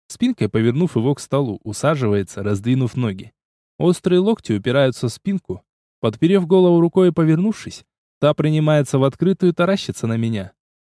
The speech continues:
"Что-то с моим лицом, мисс Франческа". "Ещё раз скажешь, мисс,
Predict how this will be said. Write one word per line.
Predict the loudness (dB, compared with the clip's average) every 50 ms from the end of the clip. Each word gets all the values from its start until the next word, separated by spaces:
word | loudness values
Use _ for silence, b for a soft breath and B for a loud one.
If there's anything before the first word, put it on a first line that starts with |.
| _ _ _ _ -20
"Что-то | -18 -18 -16 -8 -6 -6 -4 -4 -6
с | -4
моим | -2 -2 -2 0
лицом, | -2 -4 -4 -2 -2 -2 0 0
мисс | 0 -2 -2
Франческа". | -2 -4 -4 -2 -2 -2 -4 -4 -4 -10 -20 _ _ _ _ _ _ _ _ _ _ -10
"Ещё | -8 -8 -6 -6 -6 -4 0 0 0
раз | 0 0 -4
скажешь, | -4 -2 0 0 2 2 0 -2 -2
мисс, | -2 -2 -2 -2 -4 -8